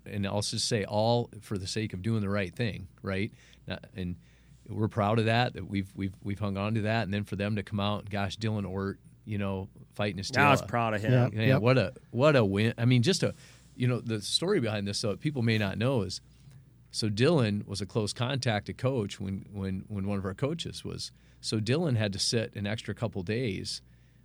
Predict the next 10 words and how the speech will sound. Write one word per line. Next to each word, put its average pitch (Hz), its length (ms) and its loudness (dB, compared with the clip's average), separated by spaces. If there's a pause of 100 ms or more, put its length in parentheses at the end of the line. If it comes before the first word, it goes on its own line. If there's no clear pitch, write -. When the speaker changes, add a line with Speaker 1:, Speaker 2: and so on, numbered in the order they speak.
(180)
Speaker 1:
um, 95 460 -2
beyond 104 480 0
when 98 120 0
the 95 60 -4
team 120 300 0
could - 160 -6
come 95 200 -4
back. 120 440 -6 (580)
So 110 200 0
I'm, 127 260 4